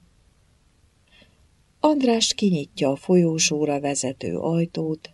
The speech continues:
füttyent egyet, s a hét kutya hanyat homlok rohan le a konyha felé.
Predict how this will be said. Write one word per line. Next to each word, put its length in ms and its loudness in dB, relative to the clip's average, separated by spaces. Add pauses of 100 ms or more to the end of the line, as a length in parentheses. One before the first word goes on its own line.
(140)
füttyent 600 2
egyet, 580 -2 (260)
s 120 -6
a 100 -2
hét 420 0
kutya 500 -8 (160)
hanyat 560 6
homlok 600 -4
rohan 440 6
le 100 -4
a 180 -8
konyha 380 -8
felé. 460 -12